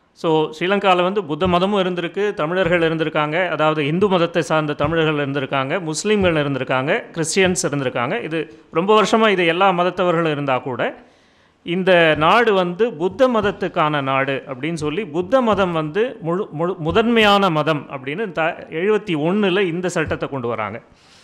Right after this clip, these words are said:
அப்புறம் எழுபத்தி ரெண்டுல சிலோனை வந்து ஸ்ரீலங்கா அப்படின்னு சொல்லிட்டு, அதே அந்த வருஷத்துல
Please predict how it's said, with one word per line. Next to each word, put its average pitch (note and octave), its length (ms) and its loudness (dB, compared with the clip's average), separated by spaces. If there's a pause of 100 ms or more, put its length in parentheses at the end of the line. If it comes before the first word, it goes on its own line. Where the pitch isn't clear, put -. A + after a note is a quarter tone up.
(920)
அப்புறம் A#3+ 260 2
எழுபத்தி A3+ 240 6
ரெண்டுல G3 440 2
சிலோனை F#3+ 440 0
வந்து F3 180 -2 (120)
ஸ்ரீலங்கா F3+ 520 2
அப்படின்னு C#3+ 280 -6
சொல்லிட்டு, D3 360 -8
அதே D#3+ 300 -4
அந்த C3+ 280 -8
வருஷத்துல D3+ 440 -4